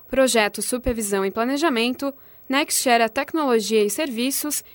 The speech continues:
e M M Assessoria Contábil, todas de Florianópolis. A certificação, criada por lei desde dois mil e quatro, foi instituída este ano por iniciativa do presidente do Poder Legislativo, deputado Gelson Merizio, do P S D,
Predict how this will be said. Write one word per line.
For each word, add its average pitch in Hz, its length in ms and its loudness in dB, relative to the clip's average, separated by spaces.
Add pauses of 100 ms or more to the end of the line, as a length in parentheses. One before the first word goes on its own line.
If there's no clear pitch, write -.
(140)
e 269 120 2
M 330 260 4
M 269 220 0
Assessoria 269 500 2
Contábil, 226 640 0 (320)
todas 220 340 4
de 254 80 -2
Florianópolis. 214 960 0 (580)
A 208 80 -4
certificação, 262 880 -2
criada 202 360 0
por 269 160 -4
lei 262 280 2
desde 202 320 2
dois 208 180 0
mil 262 160 0
e - 20 -2
quatro, 233 520 -2 (160)
foi 349 220 4
instituída 269 600 2
este 285 260 -2
ano 247 240 2
por 302 160 0
iniciativa 285 600 0
do 269 100 0
presidente 214 640 -2
do 214 80 -4
Poder 202 320 -2
Legislativo, 254 840 -2 (240)
deputado 202 480 -4
Gelson 226 340 0
Merizio, 196 380 0
do 185 100 -6
P 202 120 -2
S 208 220 0
D, 269 240 0